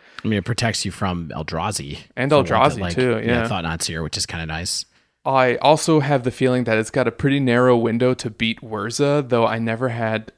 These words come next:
Speaker 2: to ch-, the chance to experiment with that matchup. But a couple well-timed Spell Quellers plus Spell Snare, um, as well as all, like, the sideboard counterspells, graveyard hate, and artifact hate provides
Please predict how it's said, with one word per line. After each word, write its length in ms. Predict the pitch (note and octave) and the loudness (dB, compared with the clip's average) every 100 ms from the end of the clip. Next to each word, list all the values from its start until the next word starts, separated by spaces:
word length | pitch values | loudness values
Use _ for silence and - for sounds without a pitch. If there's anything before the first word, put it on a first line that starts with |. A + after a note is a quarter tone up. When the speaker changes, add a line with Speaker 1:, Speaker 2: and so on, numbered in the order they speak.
| _ | _
Speaker 2:
to 100 | - - | -16 -14
ch-, 200 | - _ | -14 _
the 80 | B2+ | -6
chance 300 | - A2 A2 | -2 -2 -4
to 80 | - _ - | -12 _ -14
experiment 420 | - - A#2 A2+ | -10 -4 -2 0
with 140 | A2+ | -2
that 220 | - A2 A2 | -4 -6 -6
matchup. 460 | G#2 - D#3+ D#3+ - _ - - - - - | -8 -2 0 0 -6 _ -20 -20 -20 -16 4
But 400 | C#3 C3 - _ - | 6 8 4 _ -4
a 40 | - | 2
couple 280 | F3+ E3 C#3 | 4 8 8
well-timed 320 | C3+ D3+ C3 | 8 4 2
Spell 200 | - A#2+ | 4 4
Quellers 520 | - C#3+ C#3+ C#3+ C#3+ | 6 6 6 4 2
plus 340 | - - B2+ | -4 0 0
Spell 320 | - - G2+ A#2+ | 0 -6 -4 -4
Snare, 580 | - D3 D#3 E3 E3+ _ _ - | -2 0 0 0 -4 _ _ -4
um, 380 | B2 A2+ A#2 - - | -2 -2 -4 -8 -8
as 200 | B2 A2+ | -8 0
well 220 | A#2+ B2 | 4 4
as 140 | B2+ A#2 | 4 4
all, 180 | A#2 | 2
like, 200 | A#2 A2+ | 0 -4
the 60 | A#2 | -6
sideboard 460 | - A2+ A2+ A2 - | -2 0 0 -4 -6
counterspells, 880 | B2 B2 A#2+ - C3 B2+ C3 A#2+ - | -2 -2 -2 0 2 2 2 -4 -12
graveyard 440 | - A#2 A#2+ B2 A#2+ | 0 2 4 4 4
hate, 240 | B2 B2 | 0 0
and 140 | C3 A#2 | -2 -6
artifact 500 | A2+ A#2+ - D3 C#3+ | -4 -4 0 -2 0
hate 300 | D#3 D#3 - | 0 0 -2
provides 720 | B2 A2+ A2+ A2+ A2+ - | -4 0 2 2 0 -8